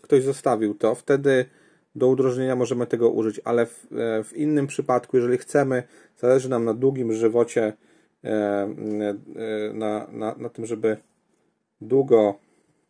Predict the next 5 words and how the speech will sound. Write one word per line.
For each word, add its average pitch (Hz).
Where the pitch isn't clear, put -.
e, 110
żyła 127
nam, 113
e, 107
dysza, 123